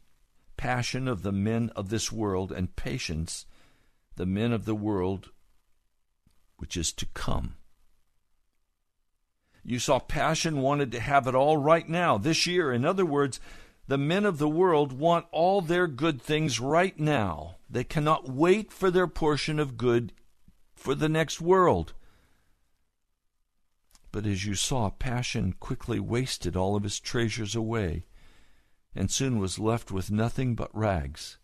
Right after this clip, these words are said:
So will it be with all such men at the end of this world. They will have but dust and rags.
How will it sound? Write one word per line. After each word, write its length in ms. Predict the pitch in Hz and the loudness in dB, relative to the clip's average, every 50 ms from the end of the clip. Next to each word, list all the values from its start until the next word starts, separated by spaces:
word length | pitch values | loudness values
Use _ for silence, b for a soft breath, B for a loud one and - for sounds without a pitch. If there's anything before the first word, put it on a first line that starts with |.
| _ _ _ _ _ _ _ _ _ _ _ _ _ _ _ _ _ _ _ _ _ _ _ - - _ _ _ _ _ _ _ _ _ _ _ | _ _ _ _ _ _ _ _ _ _ _ _ _ _ _ _ _ _ _ _ _ _ _ -20 -20 _ _ _ _ _ _ _ _ _ _ _
So 300 | _ - - - 120 110 | _ -14 -4 -2 0 0
will 220 | 107 101 104 101 | 0 0 0 0
it 120 | 98 64 69 | -2 -4 -2
be 180 | 104 107 107 | -2 0 0
with 220 | 95 85 92 90 - - | 0 0 -2 -4 -6 -8
all 420 | - - 101 110 117 120 117 104 - - - - | -6 -2 -2 0 0 0 -2 -2 -4 -8 -10 -10
such 460 | - - - - 104 87 - - - 82 | -10 -10 -6 -4 -4 -4 -4 -6 -4 -2
men 460 | 80 80 85 82 78 80 80 - - - | -2 -2 -2 -2 -2 -4 -6 -6 -10 -12
at 140 | - - - | -14 -12 -10
the 160 | - - 58 | -8 -6 -4
end 220 | 82 87 87 78 76 | -2 -2 -2 -2 -4
of 140 | 80 - - | -6 -6 -6
this 220 | 82 80 - - | -6 -6 -6 -6
world. 460 | 78 78 78 78 82 85 87 - - - - - - _ _ _ _ _ _ _ _ _ _ _ _ _ _ _ _ _ _ _ _ _ _ _ _ _ _ _ _ | -4 -4 -2 -2 -2 -4 -6 -8 -12 -18 -20 -20 -20 _ _ _ _ _ _ _ _ _ _ _ _ _ _ _ _ _ _ _ _ _ _ _ _ _ _ _ _
They 160 | - 87 92 | -6 -4 -2
will 200 | 90 87 92 101 | -2 -2 -2 -4
have 440 | 101 107 113 80 82 95 95 101 - | -4 -2 -4 -2 -2 -4 -6 -8 -8
but 200 | - 87 78 - - - - | -6 -4 -4 -4 -8 -12 -12
dust 460 | 87 82 98 92 87 - - - - | -2 0 0 2 2 2 2 0 0
and 180 | - 92 95 98 | -2 -2 0 2
rags. 540 | 101 95 87 78 71 69 71 - - - | 2 4 2 2 0 -2 -4 -8 -12 -14